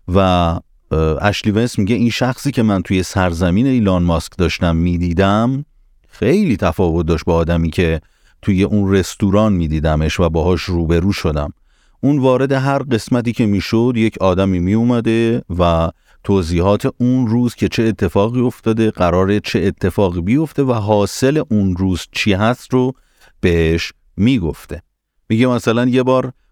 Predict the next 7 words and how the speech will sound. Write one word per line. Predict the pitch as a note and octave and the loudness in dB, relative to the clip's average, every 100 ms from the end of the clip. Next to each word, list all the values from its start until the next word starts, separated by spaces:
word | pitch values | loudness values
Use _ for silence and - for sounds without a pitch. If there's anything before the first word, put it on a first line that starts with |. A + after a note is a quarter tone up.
| - | -2
مدیر | G#2+ G#2+ A2+ B2 | 0 2 2 0
طراحی | - G#2 F#2 F#2+ F#2+ A#2 | 2 0 2 0 0 0
تسلا | - F#2 - G2 G2+ A2+ A#2+ | 0 -2 -2 0 2 2 0
فرانتس | - F#2 E2+ F#2 E2+ - | 0 0 0 -2 -4 -6
فون | - F#2+ F2 - _ _ | -2 0 0 -4 _ _
هولزهاوزن | - F#2+ F2 - F#2 F2 D#2+ F#2 A2 | 0 0 0 0 2 2 0 2 2
رو، | A2+ A2+ | 0 -2